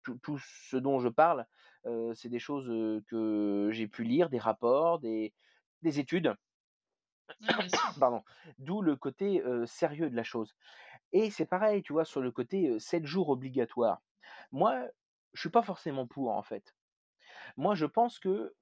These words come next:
Speaker 1: ça peut être mis à disposition. Maintenant, le père, le deuxième parent, le conjoint, le, le, le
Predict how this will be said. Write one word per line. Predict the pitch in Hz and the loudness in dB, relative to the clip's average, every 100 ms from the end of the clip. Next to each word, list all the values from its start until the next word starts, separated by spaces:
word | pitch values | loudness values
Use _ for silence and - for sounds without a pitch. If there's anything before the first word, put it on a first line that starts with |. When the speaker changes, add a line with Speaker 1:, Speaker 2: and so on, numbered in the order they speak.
| _ _ - - - | _ _ -18 -16 -6
Speaker 1:
ça | 143 | -4
peut | - 156 | 2 2
être | - | 0
mis | 208 247 | -6 -4
à | |
disposition. | 143 143 - 139 117 113 - 151 202 _ _ - | -6 -10 -12 -6 -6 -6 -4 -4 -4 _ _ 0
Maintenant, | 131 135 156 165 208 262 _ _ | 0 0 -2 -2 -2 -6 _ _
le | 107 107 | -4 -4
père, | - 147 180 240 214 98 | 0 4 4 2 -6 -10
le | 101 98 95 | -6 -4 -2
deuxième | 110 107 101 101 | -4 -4 -6 0
parent, | 117 180 | 0 0
le | 185 | -4
conjoint, | - 107 120 165 175 180 | -6 -6 -4 -4 -4 -4
le, | 107 85 85 | -4 -4 -6
le, | 87 71 | -8 -10
le | 76 | -12